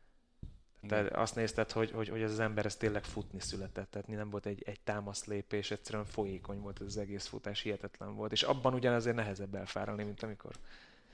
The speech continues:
Speaker 1: fékezget az ember minden rossz technikai lépés után. Szóval ez, ez, ez nagyon biztató.
Speaker 2: Hát és ez, ez egy nagyon komoly. Szeglec Zsolt írta azt, azt hiszem utána rögtön a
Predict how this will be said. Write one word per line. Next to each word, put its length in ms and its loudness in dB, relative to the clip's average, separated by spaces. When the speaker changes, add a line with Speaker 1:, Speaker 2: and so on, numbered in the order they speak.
Speaker 1:
fékezget 600 6
az 120 8
ember 280 6
minden 380 4
rossz 260 8
technikai 460 8
lépés 380 8
után. 380 6
Szóval 220 10
ez, 160 10
ez, 200 10
ez 120 8
nagyon 240 4
biztató. 440 -2
Speaker 2:
Hát 180 4
és 140 2
ez, 100 -2
ez 280 2
egy 80 6
nagyon 300 0
komoly. 300 2
Szeglec 380 6
Zsolt 260 6
írta 300 4
azt, 220 2
azt 280 4
hiszem 160 -2
utána 400 2
rögtön 320 -2
a 360 0